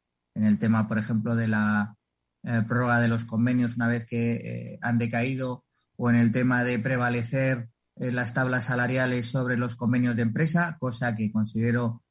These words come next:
que es un acierto, entendiéndose que se estaba produciendo un abuso en el mercado, una situación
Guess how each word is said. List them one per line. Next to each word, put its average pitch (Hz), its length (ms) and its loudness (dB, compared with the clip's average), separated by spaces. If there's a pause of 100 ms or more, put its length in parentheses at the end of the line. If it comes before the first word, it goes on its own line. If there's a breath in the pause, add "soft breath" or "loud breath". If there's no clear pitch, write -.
(160)
que 120 140 0
es 117 140 -2
un 117 100 2
acierto, 156 720 2 (680)
entendiéndose 120 1120 2
que 120 120 -6
se 120 100 -4
estaba 123 280 -2
produciendo 123 420 0
un 120 100 2
abuso 123 720 0
en 117 100 2
el 113 120 4
mercado, 151 840 2
una 127 320 2
situación 117 840 0